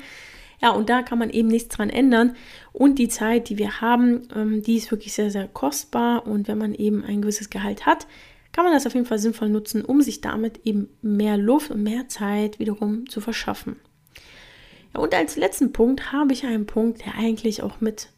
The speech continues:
am aller, allerwichtigsten ist. Und das ist eben in seine Gesundheit investieren. So, der Punkt mit den Sportkursen, der geht da schon sehr in die Richtung, aber in die eigene Gesundheit bedeutet natürlich auch, dass man eben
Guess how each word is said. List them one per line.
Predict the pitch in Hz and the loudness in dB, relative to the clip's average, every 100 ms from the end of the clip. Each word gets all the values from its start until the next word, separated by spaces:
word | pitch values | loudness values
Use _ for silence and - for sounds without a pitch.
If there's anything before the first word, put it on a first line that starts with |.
| _ _ | _ _
am | - | -10
aller, | - 269 - | -2 0 2
allerwichtigsten | 233 220 285 254 - - | 2 2 0 -2 -4 0
ist. | 262 294 - - - - - | 0 0 -6 -20 -20 -10 0
Und | 233 | 2
das | 262 269 | 2 2
ist | 269 269 | 2 0
eben | - 226 220 220 220 - | 0 2 4 2 -2 -4
in | 208 | -4
seine | 196 196 214 - | -2 -2 -4 -2
Gesundheit | 208 226 277 269 208 | 2 6 6 4 -2
investieren. | 190 190 190 - - - - - - - - - - | -4 -8 -10 -10 -10 -12 -16 -20 -20 -20 -20 -14 0
So, | |
der | 233 | 2
Punkt | 233 359 349 | 4 0 0
mit | 254 | 2
den | 226 | 0
Sportkursen, | - 226 277 240 240 226 | 4 2 6 6 6 4
der | 208 | 0
geht | 240 220 | 0 -2
da | |
schon | 208 214 208 | -2 -2 2
sehr | 214 214 | 2 2
in | 202 | 2
die | 202 | 0
Richtung, | 269 294 - 269 233 | 2 0 2 2 2
aber | 233 233 233 226 - | -2 2 4 2 0
in | 220 | -2
die | 208 | 0
eigene | 240 233 | 2 2
Gesundheit | 214 233 - 220 214 | 2 0 0 -2 0
bedeutet | 208 220 214 | 0 0 -2
natürlich | 202 - 214 202 | -6 -4 -4 -4
auch, | - 208 202 | -2 -2 -2
dass | 202 202 - | -6 -8 -6
man | 202 | -6
eben | - 202 208 | -2 -2 0